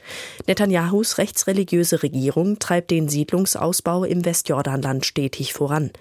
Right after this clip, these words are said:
Dort leben heute über siebenhunderttausend israelische Siedler inmitten von rund drei Millionen Palästinensern, die das Gebiet ihrerseits für einen unabhängigen Staat beanspruchen. Am ersten Spieltag der Europa League mit deutscher Beteiligung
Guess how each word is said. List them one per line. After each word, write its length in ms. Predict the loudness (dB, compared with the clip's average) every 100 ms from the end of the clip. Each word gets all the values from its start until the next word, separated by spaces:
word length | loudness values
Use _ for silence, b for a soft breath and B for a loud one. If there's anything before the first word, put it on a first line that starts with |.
| B B B B
Dort 240 | -2 -2 0
leben 400 | -2 -2 -2 0
heute 360 | -2 0 0
über 400 | 0 0 0 0
siebenhunderttausend 1000 | 0 -2 0 0 2 0 0 0 0 -2
israelische 640 | -2 -2 0 0 0 0 0
Siedler 560 | 0 -2 0 0 0
inmitten 420 | 0 0 0 0
von 220 | -2 -2 0
rund 300 | -2 -2 -2
drei 260 | 0 2
Millionen 520 | 2 2 2 0 0 0
Palästinensern, 880 | -2 -2 -2 -2 0 0 0 0 B B B B -4
die 80 |
das 180 | -2 -2
Gebiet 400 | -2 -2 -2 -4
ihrerseits 640 | -2 0 2 2 0 -2 -2
für 140 | -2
einen 340 | 0 0 0
unabhängigen 720 | 0 0 0 -2 -2 0 0 -2
Staat 420 | -2 -4 -4 -6
beanspruchen. 640 | -6 -4 -6 -6 -10 -12 -16 _ _ _ -20 b b b b b b b b _ _ _ _ _ _ _ _ b b b b b b b b b b _ _ _ _ _ _ _ _ _ _ -2
Am 220 | 0 0
ersten 400 | 2 0 0 -2
Spieltag 600 | -2 0 0 0 -2 0
der 220 | -2 0
Europa 380 | -2 0 0 0
League 360 | 2 0 0 -2
mit 160 | 0
deutscher 320 | 0 0 0 -2
Beteiligung 680 | -2 -2 0 0 0 -2